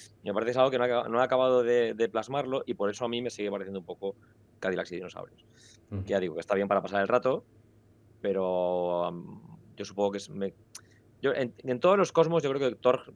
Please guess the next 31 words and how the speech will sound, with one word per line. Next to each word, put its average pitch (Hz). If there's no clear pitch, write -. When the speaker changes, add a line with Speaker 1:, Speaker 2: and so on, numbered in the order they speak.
Speaker 1:
eh, 110
es 110
una 104
cosa 110
que 98
creo 104
que 107
no 101
hemos 98
dicho 101
hasta 101
ahora, 117
en 123
el 110
segundo 101
episodio, 113
que 101
es 92
intolerable, 98
la 107
gracia 135
de 117
Thor 123
es 110
ir 95
saltando 92
de 87
cosmos 85
en 82
cosmos. 85
Y, 104